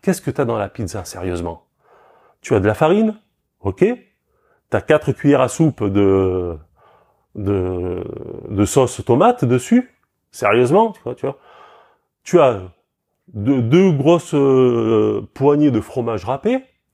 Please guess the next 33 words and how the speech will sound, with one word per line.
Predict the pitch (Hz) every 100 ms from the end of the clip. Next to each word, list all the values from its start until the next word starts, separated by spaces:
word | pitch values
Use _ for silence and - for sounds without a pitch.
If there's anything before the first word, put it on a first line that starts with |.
| _ _ _ _ _ _ _ _
quatre | 180 165
olives, | 131 147 226 226 160 - _ _
du | 110 165
jambon | 156 139 151 226 233 _ _ _ _ _ _
et | 180 170
des, | 175
et, | 175 160 165 160 151 147 147 143 - _ _ _ _ _
et | - 196 175 160 156 - -
des | 127 120 160
champignons. | 170 160 151 113 80 _ _ -
Voilà, | 127 101 -
ok. | 110 107 87 _ _ _ -
En | 151
gros, | 143 156 110 110
hein. | 165 _ _ _ _ _ _ _ _ _
Sérieusement, | - 127 123 117 104
tu, | - -
qu'est-ce | -
que | -
tu, | -
qu'est-ce | _ 139
que | -
tu | 165
manges | 175
avec | 131 127 -
ça ? | 160 147 _ _ _ _ _ - - _
Qu'est-ce | 160 147
que | 156
tu | - 147 160
apportes | - 180 -
à | 123
ton | 143
corps ? | 135 170 135 -